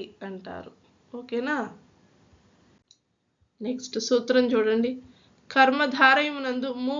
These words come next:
వర్ణమునకు పు, పుంలు విభాషలగు అనేది సూత్రం. మరికొన్ని ఉదాహరణలు చూద్దాం. అపృచ్ఛపు మాటలు, అపృచ్ఛము ప్లస్ మాటలు, అపృచ్ఛపు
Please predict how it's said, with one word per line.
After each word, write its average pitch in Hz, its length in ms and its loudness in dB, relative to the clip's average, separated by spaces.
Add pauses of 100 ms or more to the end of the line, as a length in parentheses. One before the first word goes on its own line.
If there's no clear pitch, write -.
వర్ణమునకు 247 640 -4 (220)
పు, 285 140 -6 (440)
పుంలు 254 840 -10 (180)
విభాషలగు 226 880 -2 (440)
అనేది 277 360 -10 (120)
సూత్రం. - 360 -10 (920)
మరికొన్ని 294 420 -2 (100)
ఉదాహరణలు 247 460 -4 (120)
చూద్దాం. 208 300 -14 (1500)
అపృచ్ఛపు 294 800 0 (120)
మాటలు, 196 400 -6 (380)
అపృచ్ఛము 262 880 -2 (440)
ప్లస్ 415 260 -2 (320)
మాటలు, 226 460 -2 (380)
అపృచ్ఛపు 262 920 -4